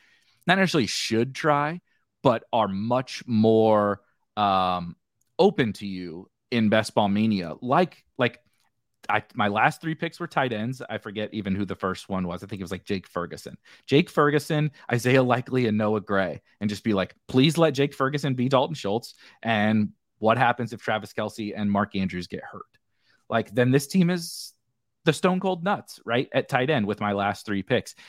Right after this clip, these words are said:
In this format, I'm not saying you can't do that in this format, but you don't have to do that. It's so small. It's so easy to advance. You don't have to take on that much risk to try to realize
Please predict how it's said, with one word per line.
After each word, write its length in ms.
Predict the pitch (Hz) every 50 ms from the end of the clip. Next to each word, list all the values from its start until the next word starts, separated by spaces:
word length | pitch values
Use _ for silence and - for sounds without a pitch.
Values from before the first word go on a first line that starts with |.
| - _ -
In 220 | 156 143 127 104
this 260 | 107 135 180 - -
format, 460 | - - 180 175 180 190 190 202 - - _ _ _
I'm 40 | _
not 160 | 131 113 -
saying 200 | - 120 117 120
you 80 | 123 127
can't 320 | - - 107 104 107 -
do 140 | - 101 95
that 180 | 98 92 92 98
in 80 | 92
this 140 | 92 92 -
format, 280 | - 98 95 101 101 - - - _
but 120 | 202 208
you 100 | 214 208
don't 300 | 139 - 139 156 185 139
have 220 | 123 147 170 165 -
to 60 | -
do 200 | 104 120 170 151
that. 220 | - 87 - - _ _ _ _ _ _ _ _ _
It's 160 | - 131 - -
so 220 | - 117 117 170
small. 440 | 180 - - 110 104 104 104 110 - -
It's 140 | 104 -
so 180 | - 120 120 151
easy 280 | 143 147 139 143 156 147
to 100 | 160 160
advance. 400 | 143 101 - 101 104 120 120 -
You 60 | 151
don't 140 | 160 160 170
have 100 | 170 -
to 80 | 151
take 260 | - - 147 139 -
on 160 | 135 127 120 113
that 160 | 120 123 117
much 220 | 123 113 - -
risk 480 | 92 92 113 127 117 104 - - - _ - - - - _ -
to 100 | 123 104
try 200 | - - 120 117
to 100 | 107 104
realize 680 | 101 107 113 117 110 107 101 98 98 98 - - -